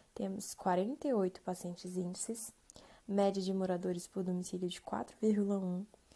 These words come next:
uma renda familiar média de mil e oitocentos reais, média de dormitórios de dois dormitórios por domicílio, e vinte e quatro casas tinham janelas em todos os cômodos.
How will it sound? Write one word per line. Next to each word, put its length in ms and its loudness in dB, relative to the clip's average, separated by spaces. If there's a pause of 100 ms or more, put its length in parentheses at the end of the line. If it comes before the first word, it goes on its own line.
(260)
uma 160 6
renda 280 2
familiar 480 0
média 300 2
de 140 0
mil 180 4
e 80 4
oitocentos 440 0
reais, 600 0 (580)
média 300 4
de 140 0
dormitórios 600 0
de 120 -4
dois 540 0
dormitórios 1000 -2
por 240 6
domicílio, 600 -2 (840)
e 420 0
vinte 260 2
e 40 2
quatro 360 0
casas 500 2
tinham 240 2
janelas 500 2
em 100 0
todos 320 -2
os 180 -2
cômodos. 600 -6